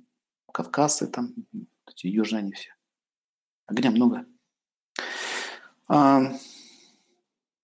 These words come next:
следующее, это у нас воздух. После огня идёт эфир. Земля, вода, огонь, воздух, эфир. Вот так правильно будет. От грубого к тонкому.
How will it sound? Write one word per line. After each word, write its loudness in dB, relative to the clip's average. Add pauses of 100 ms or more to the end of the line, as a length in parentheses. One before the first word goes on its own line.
(1000)
следующее, 2 (160)
это -2
у 2
нас -4
воздух. -2 (120)
После -2
огня 4
идёт 0
эфир. -2 (2000)
Земля, 0
вода, -4 (100)
огонь, 2
воздух, 4
эфир. -4
Вот -8
так -6
правильно -4
будет. -20 (580)
От -4
грубого 4
к -16
тонкому. -4